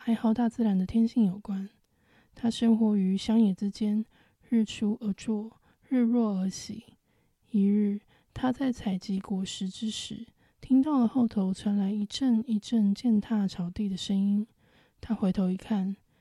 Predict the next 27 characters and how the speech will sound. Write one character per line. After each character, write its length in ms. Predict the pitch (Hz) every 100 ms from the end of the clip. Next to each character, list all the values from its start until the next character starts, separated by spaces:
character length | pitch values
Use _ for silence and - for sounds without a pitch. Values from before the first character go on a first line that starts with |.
| _ _
看 200 | - 277
到 140 | 269 277
一 100 | 262
名 220 | 233 208 208
风 200 | - 254
度 220 | - 247
翩 220 | - 233
翩 180 | 226 226
的 80 | 196
男 240 | 175 175
子。 260 | - 190 208 _ _ _ _ _ _ -
男 200 | 185 190
子 240 | 214 190
向 200 | 185 208
她 140 | 202 202
介 160 | 214
绍 180 | - 196
自 160 | - 190
己， 280 | - 247 _ _ _ _ _ _
原 180 | 220 208
来 160 | 220 220
他 160 | -
就 140 | 233 240
是 160 | -
阿 160 | 233 226
波 260 | - 220
罗， 240 | 214 220